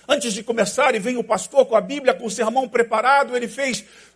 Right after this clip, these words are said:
teologia, ele estudou o grego, ele tem um léxico na cabeça, ele tem um sermão com quatro, cinco pontos, ele quer pregar uma palavra. Mas diante dele tem um ser humano que foi assaltado no caminho.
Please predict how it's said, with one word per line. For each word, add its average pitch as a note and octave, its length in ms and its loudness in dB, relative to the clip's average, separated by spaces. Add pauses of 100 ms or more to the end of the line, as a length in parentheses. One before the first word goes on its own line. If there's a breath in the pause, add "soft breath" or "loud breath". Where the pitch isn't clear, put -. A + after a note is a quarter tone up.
(100)
teologia, C4 640 4
ele B3+ 200 -4
estudou B3 720 0
o F#3 60 -16
grego, D4 460 2
ele C4 140 -4
tem C#4+ 260 -10
um A#3 100 -6
léxico B3 680 0
na C4 100 -2
cabeça, C#4+ 680 -2 (260 loud breath)
ele C#4 160 -2
tem D4+ 140 -4
um C#4+ 60 -10
sermão C#4+ 440 2
com D4 180 -8
quatro, D4+ 360 2
cinco D#4 300 -10
pontos, D#4 420 -4
ele D4+ 160 -4
quer D#4 300 0
pregar D4 300 0
uma B3 120 -6
palavra. G3 520 -2 (360 soft breath)
Mas B3 180 2
diante D4+ 420 4
dele C#4+ 340 -2
tem D4+ 220 0
um C4+ 100 -2
ser D4+ 260 0
humano C4 320 -2
que C4+ 100 -12
foi C4+ 160 0
assaltado C#4 600 0
no C#4+ 120 -14
caminho. D4+ 520 -4